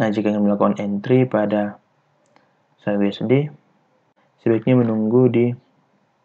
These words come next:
resisten daily, yaitu di harga satu delapan tujuh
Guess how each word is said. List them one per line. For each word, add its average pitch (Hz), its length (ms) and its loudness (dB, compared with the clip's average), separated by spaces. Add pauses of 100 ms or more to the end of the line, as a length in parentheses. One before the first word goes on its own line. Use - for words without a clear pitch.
(880)
resisten 110 480 -2
daily, 113 480 4
yaitu 110 320 0
di 110 80 2
harga 117 800 -4 (1700)
satu 107 200 -4
delapan 107 480 -2
tujuh 107 160 -4